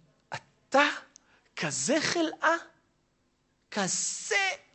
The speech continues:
לואו, כזה גרוע", זהו זה, ייאוש.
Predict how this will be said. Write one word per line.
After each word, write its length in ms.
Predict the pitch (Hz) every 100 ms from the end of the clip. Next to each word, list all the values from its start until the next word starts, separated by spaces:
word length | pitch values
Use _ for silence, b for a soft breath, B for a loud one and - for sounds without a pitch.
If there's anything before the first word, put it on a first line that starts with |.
| _ _ _
לואו, 840 | 247 262 269 294 320 330 339 339 - - _ _ _ -
כזה 340 | 208 170 165 320
גרוע", 520 | 311 320 277 311 349 381 370 - - _ _ _ _ _ _ _ _ - -
זהו 300 | 143 156 120
זה, 100 | 98 - -
ייאוש. 480 | 135 117 - -